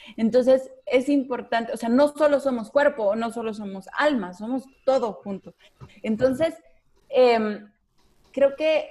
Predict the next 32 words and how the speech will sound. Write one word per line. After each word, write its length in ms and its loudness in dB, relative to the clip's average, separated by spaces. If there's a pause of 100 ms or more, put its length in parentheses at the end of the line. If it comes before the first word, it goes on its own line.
hay 160 -4
que 140 -2
encontrar 560 0
entonces 640 -8
un 160 -14
bienestar 480 -4
integral. 600 -4 (140)
Y 80 -12
cuando 320 -4
nos 200 -6
vamos 340 -4
a 40 -2
extremos, 680 -4 (400)
así 300 -4
como 220 2
en 100 -4
los 180 -4
dos 180 0
ejemplos 420 -6
que 80 -12
ustedes 300 -8
me 140 -6
dieron 260 -8
acá, 380 -8 (340)
por 160 0
un 140 -2
lado, 240 0 (160)
en, 260 -2
en 180 -4
ambos 520 -4
vamos 380 -2
a, 260 -2